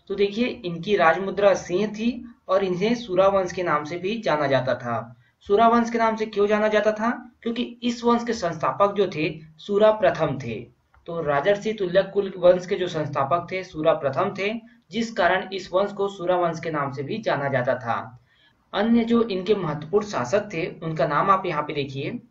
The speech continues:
दायित प्रथम जो थे, वो महत्वपूर्ण शासक थे। विभीषण थे, भीम प्रथम थे, दायित द्वितीय थे और भीम द्वितीय थे।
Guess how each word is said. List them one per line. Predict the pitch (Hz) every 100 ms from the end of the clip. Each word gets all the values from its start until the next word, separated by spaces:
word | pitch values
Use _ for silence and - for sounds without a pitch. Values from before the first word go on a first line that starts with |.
| _ _
दायित | 139 147 156 -
प्रथम | 151 151 170
जो | 180 190
थे, | 196 226 - _
वो | 147 156
महत्वपूर्ण | 156 156 156 175
शासक | 175 165 180 180
थे। | 196 269 - _ 151
विभीषण | 156 156 156 156 190 180
थे, | 190 226 - _ _ _ -
भीम | 165 180
प्रथम | 185 175 180 180
थे, | 185 226 254 -
दायित | 147 143 175 175
द्वितीय | 151 156 156 185
थे | 180 196 220 - -
और | 170 190
भीम | 156 160 220 226
द्वितीय | - 160 147 147
थे। | 135 127